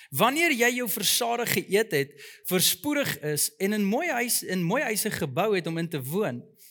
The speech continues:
wanneer jou troppe beeste en skape baie word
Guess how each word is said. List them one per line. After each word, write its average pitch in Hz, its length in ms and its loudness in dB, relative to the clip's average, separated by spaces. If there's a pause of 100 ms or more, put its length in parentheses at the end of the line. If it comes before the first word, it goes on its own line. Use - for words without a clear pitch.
(160)
wanneer 269 320 0
jou 269 100 2 (100)
troppe 262 340 -2
beeste 190 480 2
en 196 200 -4
skape 226 520 0
baie 208 300 2
word 147 320 -4